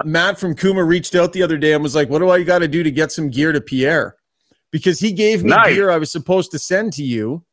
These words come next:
Speaker 1: but then you told me you were coming to Edmonton for the first round, so I didn't send it. And then you
Speaker 2: I know, my
Speaker 1: changed your
Speaker 2: plan changed.
Speaker 1: plans. Yeah,
Speaker 2: I
Speaker 1: so
Speaker 2: know.
Speaker 1: now my kids have taken it 'cause it's all these, uh,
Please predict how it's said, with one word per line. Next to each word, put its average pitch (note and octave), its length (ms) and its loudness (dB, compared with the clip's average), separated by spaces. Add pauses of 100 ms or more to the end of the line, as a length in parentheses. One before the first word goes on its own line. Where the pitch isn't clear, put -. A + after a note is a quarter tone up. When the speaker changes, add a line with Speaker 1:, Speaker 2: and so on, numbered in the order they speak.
(760)
Speaker 1:
but F3 160 0
then G#3 180 4
you A3 200 2
told A3+ 300 2
me G3+ 120 0
you F#3+ 80 2
were F3+ 100 2
coming F#3+ 280 0
to D3+ 60 2
Edmonton D#3 580 0
for C#3+ 120 -6
the C3 100 -4
first D3 320 -4
round, C3+ 320 -2
so D3+ 140 0
I C#3 40 4
didn't C3+ 260 -4
send F#3 380 -2
it. - 300 -10 (640)
And E3+ 100 2
then G3+ 140 0
you G3+ 60 4
Speaker 2:
I A#2 40 4
know, A#2 160 4
my C3+ 140 4
Speaker 1:
changed C3+ 100 -6
your D3 80 4
Speaker 2:
plan D3+ 140 6
changed. A3+ 100 2
Speaker 1:
plans. G#2+ 560 0 (500)
Yeah, G#3 440 4
Speaker 2:
I - 40 6
Speaker 1:
so G2+ 120 4
Speaker 2:
know. - 60 4
Speaker 1:
now A3+ 160 2
my A3 120 2
kids A3 340 -2
have G3 140 -2
taken D3+ 380 -2
it - 180 -8
'cause D#3+ 140 -2
it's F3 160 -2
all G3+ 180 4
these, F3+ 380 -4
uh, C#3 260 4